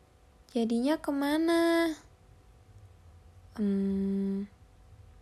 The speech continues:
belum kepikiran ya? Ke tempat aku biasa nongkrong aja gimana? Di mana?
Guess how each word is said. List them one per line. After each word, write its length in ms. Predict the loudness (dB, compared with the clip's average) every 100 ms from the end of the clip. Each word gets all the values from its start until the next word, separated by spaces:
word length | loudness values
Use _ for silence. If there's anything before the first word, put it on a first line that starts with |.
| -20 -20 -20 -2
belum 320 | 0 0 0
kepikiran 800 | 0 0 -2 -2 -2 2 2 2
ya? 240 | 2 0 -4 -18 -20 -20 -20 -20 -20 -20 -20 -20 -20 -20 -20 -20
Ke 160 | -18 -10
tempat 480 | -6 -4 -4 -6
aku 160 | -4 -2
biasa 320 | 0 -2 -4
nongkrong 480 | -4 -4 -4 -4 -4
aja 160 | -2 -2
gimana? 480 | -2 -4 -4 -8 -12 -20 -20 -20 -20 -20 -20 -20 -20 -20 -20 -20 -20 -20 -20 -20 -12
Di 160 | -6 -4
mana? 720 | -2 -2 -2 0 2 0 -2